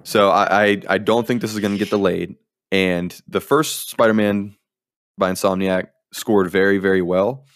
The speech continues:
This one is gonna introduce, or not introduce, but it's gonna have the introduction of playing as multiple Spider-Men in the game, I'm, I'm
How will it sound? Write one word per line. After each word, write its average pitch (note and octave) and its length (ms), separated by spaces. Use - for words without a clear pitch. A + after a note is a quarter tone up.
This C3 260
one B2+ 420
is G#2 140
gonna F#2+ 280
introduce, F#2+ 520
or G2 180
not G#2 160
introduce, F#2+ 400
but F#2+ 120
it's F2+ 100
gonna F#2+ 160
have F#2 180
the F2+ 360
introduction G2+ 580
of F#2 560
playing A2 300
as F2+ 160
multiple G#2+ 720
Spider-Men A2 800
in G#2 100
the A2 80
game, A#2+ 300
I'm, A#2 280
I'm F2 300